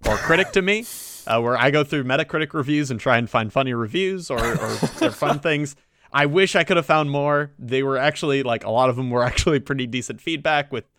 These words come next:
with some people who it's, I'm just like, "Yeah, this game's not really for you." But I did find one. Uh, Cyber's Slug,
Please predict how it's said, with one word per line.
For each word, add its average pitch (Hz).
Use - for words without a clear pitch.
with 139
some 135
people 127
who 113
it's, -
I'm 117
just 120
like, 131
"Yeah, 196
this 165
game's 120
not 113
really 107
for 98
you." 80
But 175
I 135
did 156
find 160
one. 139
Uh, 107
Cyber's 139
Slug, 135